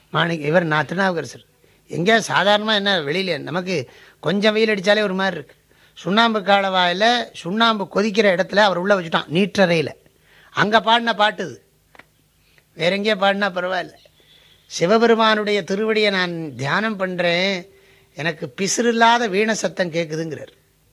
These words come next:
மாசில் வீணை. அப்படி சாயங்காலம் அந்த பௌர்ணமி சந்திரனை பார்த்தா எப்படி இருக்கும் மனசுக்கு? அது மாதிரி இருக்கு. மாலை மதியம்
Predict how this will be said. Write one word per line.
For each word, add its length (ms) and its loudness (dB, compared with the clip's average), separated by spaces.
மாசில் 520 -4
வீணை. 300 -10
அப்படி 220 -2
சாயங்காலம் 560 0
அந்த 120 -10
பௌர்ணமி 340 -2
சந்திரனை 360 -2
பார்த்தா 200 -2
எப்படி 220 -8
இருக்கும் 340 -12
மனசுக்கு? 400 -8
அது 220 -6
மாதிரி 240 2
இருக்கு. 280 -10
மாலை 260 2
மதியம் 420 -8